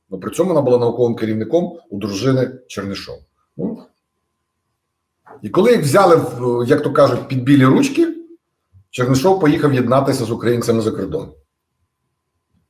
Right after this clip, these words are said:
Ледве його там оболтали, щоб він повернувся, щоб його злі-, зле набу не схопило, так від кордону до Києва його супроводжували офіцери Служби безпеки і Головного управління розвідки.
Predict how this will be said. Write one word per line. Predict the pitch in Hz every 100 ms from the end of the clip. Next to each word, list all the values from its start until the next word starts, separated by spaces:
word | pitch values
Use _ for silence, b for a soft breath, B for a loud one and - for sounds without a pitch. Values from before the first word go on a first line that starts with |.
| _ -
Ледве | 135 131 120
його | 117
там | 113 104 95 82 65 - _ _ _ -
оболтали, | 113 117 120 135 120
щоб | 113 107
він | 107
повернувся, | 110 110 127 202 - 98 - _ b b b -
щоб | - 113
його | 117
злі-, | 113 110 127
зле | - 123 120
набу | 113 107 110
не | 101
схопило, | - 113 165 143
так | - - B B B
від | 113
кордону | - 120 101 196 214 92
до | 90 -
Києва | 151 208 127 - B B
його | 127
супроводжували | 131 131 143 151 147 120 120
офіцери | 110 120 135 113
Служби | - 120 117
безпеки | 113 110 - 175 175 - B B
і | -
Головного | 123 131 147
управління | 139 127 135 135
розвідки. | 117 - 71 -